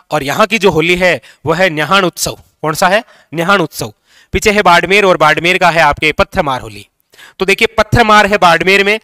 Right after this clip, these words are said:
लठ मार है करौली में, कोड़ा मार है भिणाई अजमेर में, और न्याहान उत्सव है कोटा में। सांगोद, वो भी कौन सा स्थान है, सांगोद, याद रखिएगा। ठीक है,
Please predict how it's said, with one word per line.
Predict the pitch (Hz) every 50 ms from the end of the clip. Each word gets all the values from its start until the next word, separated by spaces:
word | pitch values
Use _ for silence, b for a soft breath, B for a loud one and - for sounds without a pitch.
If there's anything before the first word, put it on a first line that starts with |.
| _ _ _ _ -
लठ | 170 220 226 -
मार | 202 196 185 185 175
है | 196 185
करौली | - 175 175 185 196 196 202
में, | 190 196 208 214 214 _ _ _ _ _ _ _ -
कोड़ा | 190 202 214 233 226
मार | 208 190 185 180
है | 180 202 190
भिणाई | 135 156 165 202 220 220 185
अजमेर | 160 147 160 156 143 131
में, | 120 117 107 _ _ _ _ b b b b b
और | - 156 160
न्याहान | 151 151 151 147 196 214 220
उत्सव | 196 165 - - 180 165
है | 190 214
कोटा | - 180 - 139 120
में। | 110 98 _ _ -
सांगोद, | - - 170 175 180 180 185 165 -
वो | 147 165 160
भी | 143 135
कौन | - 165 175
सा | 175 202
स्थान | 196 - 220 220 262
है, | 330 - b b b b
सांगोद, | - - 156 147 139 135 120
याद | 123 113 110 -
रखिएगा। | - - - - - - - - _ _ _ _ _ _ _ _ -
ठीक | 214 -
है, | - -